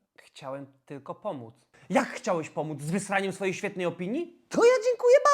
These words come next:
bardzo. Misia, ja po prostu dałem ci sensowne rozwiązanie problemu. Nie wszystko musi się rozbijać w ten twój cały testosteron. Może jeszcze w ryja powinnam jej dać, hmm?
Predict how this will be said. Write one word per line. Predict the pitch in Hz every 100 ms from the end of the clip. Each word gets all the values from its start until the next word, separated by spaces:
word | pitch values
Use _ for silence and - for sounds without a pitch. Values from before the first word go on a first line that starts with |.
| 453
bardzo. | 175 147 135 - _ -
Misia, | 165 165 143 -
ja | 165 147
po | 151
prostu | 175 170 -
dałem | 147 151 151 156
ci | - 160
sensowne | - 156 110 156 156 175
rozwiązanie | 160 139 143 123 120 123
problemu. | 135 123 113 101 98 _
Nie | 190 247 220
wszystko | - 320 - - 143 156
musi | 175 175
się | 185
rozbijać | 175 170 202
w | -
ten | 202
twój | 202
cały | 190 202
testosteron. | 202 214 - 208 208 180 139 - _
Może | 190
jeszcze | 208 339
w | 440
ryja | 453 214
powinnam | 170 170 156
jej | 147
dać, | 135 127 -
hmm? | 247 466